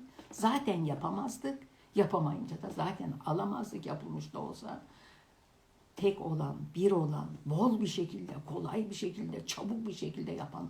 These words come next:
Allah Celle Celaluhu bize onları gayet bol, ucuz bir şekilde, mükemmel bir şekilde yiyip yediriyor. Eğer ona vermezsek bir narı, bir elmayı yiyemezdik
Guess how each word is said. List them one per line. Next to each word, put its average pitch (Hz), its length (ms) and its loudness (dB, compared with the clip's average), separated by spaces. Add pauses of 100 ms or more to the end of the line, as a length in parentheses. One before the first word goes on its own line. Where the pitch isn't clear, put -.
Allah - 360 0
Celle 156 320 -4
Celaluhu - 420 -6
bize 120 360 -2 (340)
onları 165 520 -2 (340)
gayet - 520 -6
bol, 165 240 2 (320)
ucuz 156 340 -2
bir - 60 -8
şekilde, - 600 -8 (300)
mükemmel 165 580 -4
bir 220 60 -10
şekilde 165 640 -8
yiyip - 340 -6
yediriyor. 156 520 -4 (400)
Eğer 170 240 4
ona 175 340 0
vermezsek 165 600 -2 (640)
bir - 180 -2
narı, - 400 -4 (600)
bir - 100 -4
elmayı 156 720 -8 (320)
yiyemezdik - 1000 -8